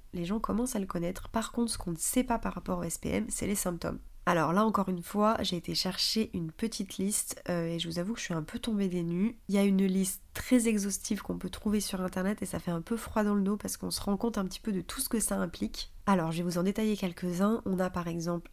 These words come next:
l'irritabilité, l'anxiété, l'agitation, la colère,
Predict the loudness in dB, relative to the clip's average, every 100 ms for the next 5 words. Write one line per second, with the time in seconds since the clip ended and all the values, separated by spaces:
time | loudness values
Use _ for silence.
0 | -4 -2 -2 -4 -4 -4 -6 -4 -4 -6
1 | -8 -4 -4 -4 -4 -2 -2 -2 -4 -4
2 | -2 -4 -2 -2 0 0 -2 -6 -6 -4
3 | -2 0 2 2 2 -2